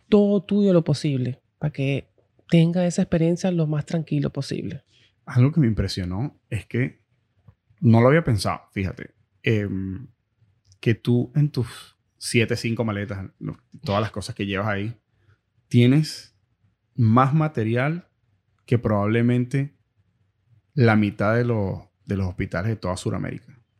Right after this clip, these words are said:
Speaker 1: Ah, pues, pues claro, yo estoy segura que
Speaker 2: Literal,
Speaker 1: sí.
Speaker 2: literal.
Speaker 1: Estoy segura que sí. Aparte que tengo lo de la piscina también.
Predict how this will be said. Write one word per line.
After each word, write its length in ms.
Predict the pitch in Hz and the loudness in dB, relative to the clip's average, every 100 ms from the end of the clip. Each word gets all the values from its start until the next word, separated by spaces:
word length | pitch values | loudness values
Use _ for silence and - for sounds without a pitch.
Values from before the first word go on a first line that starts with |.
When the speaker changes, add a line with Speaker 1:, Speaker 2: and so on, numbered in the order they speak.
| - | -6
Speaker 1:
Ah, 260 | 160 - - - | -4 -6 -10 -6
pues, 240 | 143 127 | -4 -4
pues 160 | - 127 | -6 -10
claro, 200 | 131 120 | -10 -8
yo 80 | 120 | -6
estoy 200 | 110 107 | -2 0
segura 320 | 107 170 185 185 | 2 2 2 2
que 80 | |
Speaker 2:
Literal, 20 | 160 | 0
Speaker 1:
sí. 260 | 139 151 | 0 0
Speaker 2:
literal. 580 | 110 107 98 92 87 123 _ _ | -2 -4 -4 -6 -8 -12 _ _
Speaker 1:
Estoy 260 | 156 - 143 | -14 -6 -4
segura 320 | 156 139 135 | -2 -2 -4
que 120 | - | -6
sí. 300 | 190 - 165 - _ _ - | -6 -6 -6 -10 _ _ -2
Aparte 340 | 156 165 202 | 0 2 2
que 80 | 208 | 2
tengo 200 | 151 160 | 0 0
lo 100 | 175 | 0
de 60 | 170 | 0
la 120 | 147 | -2
piscina 340 | 143 - 151 | -4 -4 -4
también. 540 | 135 127 139 208 285 | -4 -4 -4 -4 -6